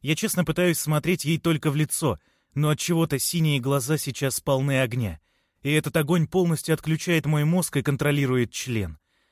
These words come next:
Опускаю взгляд, жадно впиваясь в ее грудь, которая оказывается перед моими глазами, и подавляю стон.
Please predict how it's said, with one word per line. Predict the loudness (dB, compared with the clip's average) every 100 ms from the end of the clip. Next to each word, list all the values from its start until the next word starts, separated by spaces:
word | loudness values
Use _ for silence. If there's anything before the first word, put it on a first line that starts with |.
| _ _ -6
Опускаю | -4 -4 -2 0 0
взгляд, | -2 -2 0 -2
жадно | -2 -2 0
впиваясь | -2 -2 0 0 0 -2
в |
ее | 0 0
грудь, | -2 -4 -8 -16 _ _ -4
которая | -2 2 2 2
оказывается | 2 0 0 0 -2
перед | -2 -2
моими | 0 0 0
глазами, | 0 0 0 0 0 -2 -6 _ _ _
и | -2
подавляю | 0 2 0 0 -2
стон. | -2 -6 -8 -10